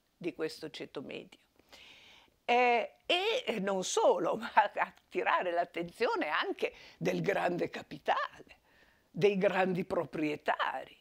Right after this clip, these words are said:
che li avevano sempre considerati il servo, il fattore. Non li, non li guardavano nemmeno, non sapevano nemmeno chi era tutto il mondo che li serviva. Eh, e sarebbero stati proprio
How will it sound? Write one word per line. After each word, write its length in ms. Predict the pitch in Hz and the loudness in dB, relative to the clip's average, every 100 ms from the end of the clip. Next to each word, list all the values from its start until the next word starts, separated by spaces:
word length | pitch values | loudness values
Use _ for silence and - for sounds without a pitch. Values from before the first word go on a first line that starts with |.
| _ _ _ _ _ _ | _ _ _ _ _ _
che 120 | - - | -4 -2
li 160 | 208 | 0
avevano 360 | 196 180 208 151 | 0 0 0 -2
sempre 340 | - 185 151 | -4 -4 -4
considerati 800 | - 185 233 208 160 - 165 - | -4 -4 -2 -2 -2 -2 -6 -6
il 120 | 120 | -12
servo, 600 | - 160 175 175 175 160 | -4 0 2 2 -2 -6
il 60 | 143 | -8
fattore. 920 | - 143 _ - 175 160 156 143 - _ _ _ _ _ | -8 -10 _ -6 -4 -4 -4 -6 -10 _ _ _ _ _
Non 180 | 208 202 | -14 -8
li, 100 | 196 | -4
non 180 | 220 233 | -2 0
li 100 | 214 | 2
guardavano 540 | 214 214 226 208 185 | 0 4 2 2 -2
nemmeno, 480 | 175 202 285 160 156 | -2 4 4 2 -4
non 140 | 185 | -8
sapevano 480 | - 202 220 208 202 | -4 -2 2 2 2
nemmeno 560 | 208 220 247 349 170 143 | 0 2 2 2 -2 -6
chi 240 | - 196 | -2 0
era 400 | 175 160 156 147 - - _ _ _ | 2 2 0 -2 -8 -20 _ _ _
tutto 480 | - 226 - - 180 - | -6 -6 -2 0 0 0
il 140 | 170 | -2
mondo 560 | 180 190 196 175 170 175 | 2 2 2 0 -2 -2
che 120 | 175 | -4
li 160 | 160 151 | -6 -8
serviva. 680 | - 156 135 147 127 - - - _ - - - - - - | -6 -6 -6 -8 -10 -10 -18 -20 _ -20 -20 -20 -20 -20 -2
Eh, 260 | - 226 220 220 - - _ _ | 6 8 6 2 -10 -18 _ _
e 120 | 214 | 0
sarebbero 640 | - - 196 247 190 185 175 | 2 2 4 4 2 0 0
stati 460 | - - 190 190 | -2 -2 -2 -4
proprio 640 | 170 220 226 220 180 156 | -6 0 0 0 -2 -2